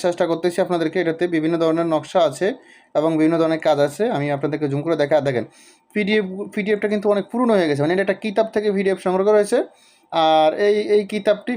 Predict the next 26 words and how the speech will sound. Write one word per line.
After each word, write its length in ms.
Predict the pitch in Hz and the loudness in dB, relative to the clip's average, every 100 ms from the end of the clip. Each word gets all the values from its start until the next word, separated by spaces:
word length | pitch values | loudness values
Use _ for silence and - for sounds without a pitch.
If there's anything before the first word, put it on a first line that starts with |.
| - | -2
ফিলিস্তিনি 420 | 202 214 - 220 202 | 0 0 0 -2 -2
প্রকাশ 200 | 196 165 165 | 0 0 0
হয়েছে, 180 | 147 143 | 0 -2
ঠিক 100 | 233 262 | -2 -2
আছে? 160 | 156 - _ _ _ - | -2 -4 _ _ _ -2
এই 60 | 185 190 | -2 -2
কিতাবটি 300 | 202 202 202 208 | -2 0 0 0
প্রকাশ 180 | 208 202 | 0 0
হয়েছে 160 | 202 208 | -2 -2
ফিলিস্তিনিতে। 560 | 196 196 202 214 202 254 359 - _ _ _ - | 0 -2 -2 -4 0 0 -2 -6 _ _ _ -6
তো 40 | 175 | -2
সেই 120 | 208 208 | -2 -2
ফিলিস্তিনি 420 | 196 208 226 220 208 | -2 -2 -2 -4 -4
কিতাবটি 360 | 208 208 208 262 208 | -2 0 0 0 0
আপনাদেরকে 300 | 190 185 185 | 0 -2 -2
আমি 80 | 175 160 | 0 -2
দেখাচ্ছি, 300 | 160 165 156 196 | 0 -2 -2 -2
ঠিক 80 | 240 | -2
আছে? 100 | 160 147 | 0 -2
দেখেন 180 | 160 160 | -2 -4
কী 60 | 165 151 | 0 0
আছে 140 | 147 175 | 0 0
না 60 | 151 | -2
আছে। 140 | 143 226 320 _ _ _ - | -2 -4 -6 _ _ _ -10
এটা 120 | 160 151 | -4 -2
একটা, 180 | 170 | 2